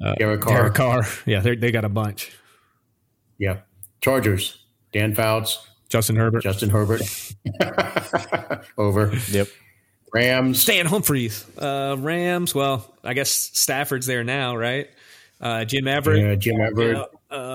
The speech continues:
Speaker 1: um, there's somebody else. Kurt Warner.
Speaker 3: Yeah.
Speaker 2: Oh, fuck. Oh, Jesus
Speaker 3: Yeah.
Speaker 2: Christ.
Speaker 3: Yeah.
Speaker 2: Over. Oh, here's a funny one.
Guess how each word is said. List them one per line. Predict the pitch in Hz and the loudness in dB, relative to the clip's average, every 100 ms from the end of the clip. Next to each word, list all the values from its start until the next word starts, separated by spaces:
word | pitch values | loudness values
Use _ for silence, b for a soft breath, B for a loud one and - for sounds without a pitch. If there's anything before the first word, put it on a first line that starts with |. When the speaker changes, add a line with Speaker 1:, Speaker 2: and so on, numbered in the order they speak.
| 127 127 | -10 -10
Speaker 1:
um, | 127 117 - | -12 -14 -4
there's | 156 | -4
somebody | - 131 117 | -2 -4 -2
else. | 120 113 135 123 | -2 -4 -8 -12
Kurt | - 156 147 | -4 -2 0
Warner. | 147 151 156 B B B B B B B B B B B B - | 0 0 -2 B B B B B B B B B B B B -2
Speaker 3:
Yeah. | 120 104 - | 0 2 0
Speaker 2:
Oh, | 123 | 0
fuck. | 101 139 143 - - | 2 2 2 0 -2
Oh, | 120 | 0
Jesus | - 90 90 | 4 4 2
Speaker 3:
Yeah. | - | 0
Speaker 2:
Christ. | 113 82 - - | 0 0 -4 -2
Speaker 3:
Yeah. | 104 | 0
Speaker 2:
Over. | 87 85 - _ - _ _ _ | 0 -6 -12 _ -20 _ _ _
Oh, | 120 | 2
here's | 120 127 | 4 4
a | |
funny | 104 104 104 | 2 4 4
one. | 107 101 | 2 -2